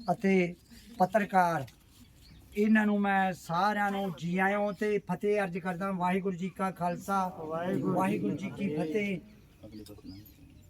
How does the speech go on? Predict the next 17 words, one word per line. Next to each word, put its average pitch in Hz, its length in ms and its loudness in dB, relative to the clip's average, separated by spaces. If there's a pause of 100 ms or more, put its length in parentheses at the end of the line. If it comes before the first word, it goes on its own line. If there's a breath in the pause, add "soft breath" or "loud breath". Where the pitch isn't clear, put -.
(520)
ਅੱਜ 202 160 -2
ਦੀ 247 220 4
ਸਾਡੀ 185 440 -2
ਜੋ 208 360 0
ਇਹ 220 100 0
ਇਕੱਠ 185 680 -2
ਦੀ 196 420 0 (1500)
ਮੀਟਿੰਗ 233 480 6
ਹੈ, 175 200 2 (680)
ਅੱਜ 170 220 0
ਅਸੀਂ 196 600 2 (1200)
ਇਹ 226 140 2
ਦਲਿਤ 214 420 0
ਜਗਾਓ 196 560 2 (2000)
ਦੇ 214 160 2
ਸੰਬੰਧ 214 420 2
ਵਿੱਚ 226 280 0